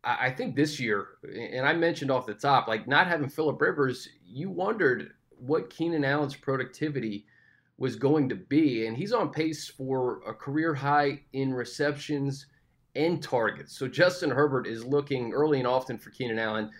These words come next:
There was one game this year, he had nineteen targets. So, uh, i-, if you don't know, now you know. I mean, it, the,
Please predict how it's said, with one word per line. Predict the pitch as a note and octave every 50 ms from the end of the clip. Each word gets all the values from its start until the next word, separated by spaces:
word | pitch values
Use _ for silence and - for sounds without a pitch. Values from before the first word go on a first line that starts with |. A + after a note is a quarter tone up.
| - - - _
There | -
was | D3+ D3
one | D#3 E3 E3+ D3+
game | D#3 D3+ C3+
this | C3+ C3 -
year, | C3+ B2+
he | B2 C#3 C#3+
had | B2+ A#2+
nineteen | A#2+ B2 C3+ C#3+ C#3 - - C#3+ C3+ B2+ B2+
targets. | - - - C3 C3 A2 - - - - - - _ _ - - - - - - - _ - -
So, | - - F#3 E3+ D#3 D#3 D3+ - - - - _ _
uh, | B2 A#2+ - - - -
i-, | C#3+ - -
if | - D3 C#3 C#3+
you | D3+ D3+
don't | F3+ G#3+ B3+ C4 B3+ F#3
know, | F#3 F#3 F3+
now | F3+ F#3 G3
you | G3+ F3 D3+
know. | C3 B2 G#2+ G#2 G#2+ G#2+ C3
I | C3+
mean, | C#3 C#3 C3+ C3 -
it, | B2 A2+ - - - - B2 A#2
the, | D#3 D3+ D3 C#3+ B2 -